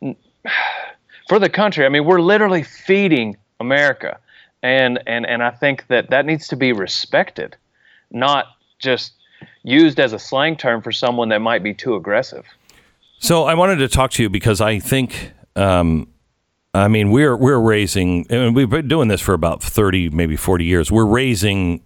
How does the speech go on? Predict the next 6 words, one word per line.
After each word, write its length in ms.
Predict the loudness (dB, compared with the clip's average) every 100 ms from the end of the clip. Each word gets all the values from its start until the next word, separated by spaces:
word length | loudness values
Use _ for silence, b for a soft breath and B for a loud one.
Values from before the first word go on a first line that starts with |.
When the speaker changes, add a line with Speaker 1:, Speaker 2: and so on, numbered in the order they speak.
| _
Speaker 2:
weak 360 | 0 0 0 0
men, 400 | 0 -2 -8 -14 _ -4
just 300 | -4 -4 -8 -4
absolutely 640 | -2 -2 0 0 0 -2
weak 380 | 0 -2 -2 -2
men. 380 | -4 -4 -8